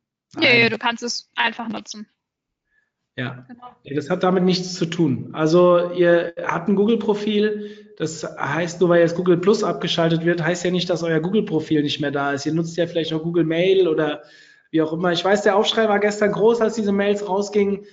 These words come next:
Speaker 2: Die Nachricht gibt's ja schon ein bisschen länger, dass Google Plus abgeschaltet wird. Ähm, ja, ich glaube, es wird keiner vermissen, wenn ich das richtig, also wenn jetzt einer sagt, „Nee, Google Plus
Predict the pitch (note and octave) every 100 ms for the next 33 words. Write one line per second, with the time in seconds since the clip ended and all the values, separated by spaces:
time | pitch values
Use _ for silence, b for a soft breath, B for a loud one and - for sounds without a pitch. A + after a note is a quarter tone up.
0 | B E3 E3+ F#3+ G3+ G3+ - G3 - F#3
1 | F3+ F3 D#3 E3+ G3+ F#3 F3+ F3+ F3+ E3+
2 | F#3 - E3 - - E3 D#3+ D#3 D#3+ D#3+
3 | D#3 B B B B C#3+ C#3+ C#3 B2+ -
4 | _ _ A#2+ A#2 - _ _ _ _ _
5 | _ - - - C#3 C#3 C#3 D#3 - D#3
6 | D#3 E3+ E3+ F3+ C#3 A#2+ A#2 A#2+ B2+ A#2
7 | B2+ B2 C#3+ D3 G3 A3+ A3+ G3+ G3+ F3+
8 | F#3+ F#3+ - F#3+ G#3 G3+ G3 F3 F#3+ G3
9 | -